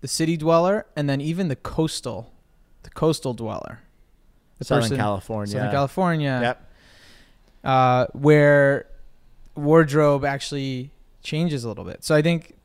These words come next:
Speaker 1: you know, activity, but then there's also kind of region that I think impact the way that people dress.
Speaker 2: Yeah, I agree. I think it's, you know, we, we talked about on the retreat last week, we talked about kind of building, uh, the way that we look at,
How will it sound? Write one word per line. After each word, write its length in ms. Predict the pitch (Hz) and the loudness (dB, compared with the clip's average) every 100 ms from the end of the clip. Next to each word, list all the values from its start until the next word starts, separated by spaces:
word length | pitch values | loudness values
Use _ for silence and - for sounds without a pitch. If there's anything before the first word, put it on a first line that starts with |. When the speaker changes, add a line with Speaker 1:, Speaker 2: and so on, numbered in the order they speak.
| - | -10
Speaker 1:
you 100 | 143 | -6
know, 80 | 131 | -4
activity, 640 | 147 - 170 160 214 262 - | -6 -2 0 2 0 -2 -6
but 80 | - | -4
then 100 | 156 | -2
there's 140 | 156 143 | 0 0
also 240 | 147 151 | 0 -2
kind 160 | 156 139 | -4 -4
of 100 | 120 | -2
region 520 | 147 165 131 117 113 - - - - | 0 0 -4 -6 -8 -14 -20 -18 -8
that 180 | 135 127 | -6 -2
I 180 | 139 | -2
think 440 | 151 143 127 117 - _ | -2 -4 -8 -10 -18 _
impact 480 | 151 147 139 131 123 | -4 -4 0 -2 -2
the 100 | 131 | -2
way 180 | 123 120 | 0 0
that 140 | 113 | -2
people 420 | - 123 - 117 110 | -6 -8 -6 -6 -6
dress. 400 | - 139 - 127 | -6 -8 -6 -2
Speaker 2:
Yeah, 160 | 139 | 2
I 100 | 123 139 | 2 2
agree. 420 | 143 131 127 120 | 0 0 0 0
I 40 | |
think 180 | 117 131 | -2 -6
it's, 280 | 117 - - - | -10 -12 -14 -10
you 120 | 131 | -6
know, 120 | 113 | -4
we, 120 | 120 | -4
we 220 | 117 101 | -8 -10
talked 360 | 131 143 135 - | -8 -4 -4 -6
about 500 | 127 123 120 117 - | -4 -2 0 -2 -4
on 140 | - 120 | -8 -10
the 60 | |
retreat 480 | 113 - 139 123 117 | -10 -10 -6 -6 -6
last 280 | 110 110 - | -8 -10 -10
week, 220 | 117 - | -12 -12
we 60 | 104 | -10
talked 280 | 120 107 | -10 -8
about 260 | 110 107 104 | -6 -6 -4
kind 180 | 117 113 | -6 -8
of 140 | 101 _ - _ _ | -8 _ -20 _ _
building, 600 | 139 160 160 147 131 123 | 0 0 0 -2 -4 -6
uh, 680 | 113 - 120 113 110 107 107 | -8 -8 -6 -4 -2 -2 -4
the 100 | 98 | -8
way 160 | 117 123 | -6 -2
that 140 | 120 | -2
we 100 | 90 | -4
look 240 | 113 113 - | -6 -6 -2
at, 260 | 110 107 | -2 -2